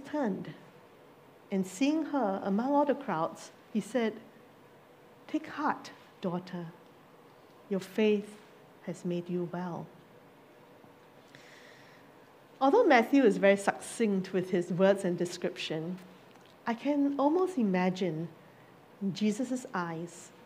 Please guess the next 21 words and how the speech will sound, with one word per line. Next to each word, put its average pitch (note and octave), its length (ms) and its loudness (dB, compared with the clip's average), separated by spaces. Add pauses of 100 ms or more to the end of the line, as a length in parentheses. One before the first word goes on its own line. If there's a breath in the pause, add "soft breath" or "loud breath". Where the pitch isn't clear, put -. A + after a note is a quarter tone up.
(520)
as - 180 -6
he G3+ 80 -2
looked A3 280 2
at - 240 -6
her F#3 180 -2
with E3+ 240 -8
great F3+ 260 -2 (200)
compassion. D#3 640 -10 (1700 loud breath)
Perhaps A3 520 4
he G#3 140 0
reached - 380 -2
out A#3+ 260 4
and F3+ 160 -2
took - 180 -6
her G3 100 -4
hand E3 480 -10 (1300 loud breath)
as F#3+ 140 -4
he G#3+ 80 0
said G3+ 340 2
these F#3+ 340 -2
words, G3 460 0